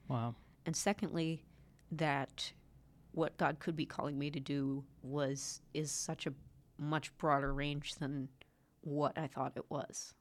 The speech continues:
Speaker 2: you
Speaker 1: Hmm.
Speaker 2: know?
Speaker 1: Hmm.
Speaker 2: Um,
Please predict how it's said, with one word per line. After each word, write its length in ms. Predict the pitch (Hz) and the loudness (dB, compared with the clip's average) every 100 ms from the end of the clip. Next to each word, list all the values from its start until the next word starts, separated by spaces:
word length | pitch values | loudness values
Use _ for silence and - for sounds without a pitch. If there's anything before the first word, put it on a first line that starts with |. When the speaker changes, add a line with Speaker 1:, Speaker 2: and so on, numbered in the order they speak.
| - | 0
Speaker 2:
you 80 | 127 | 2
Speaker 1:
Hmm. 220 | 110 101 | 4 2
Speaker 2:
know? 200 | 143 185 - _ _ _ - | 0 -4 -10 _ _ _ -2
Speaker 1:
Hmm. 240 | 110 101 101 - - - _ _ - - _ _ _ - | 0 0 -4 -8 -10 -20 _ _ -20 -20 _ _ _ -4
Speaker 2:
Um, 440 | 170 165 165 160 | -2 0 0 -4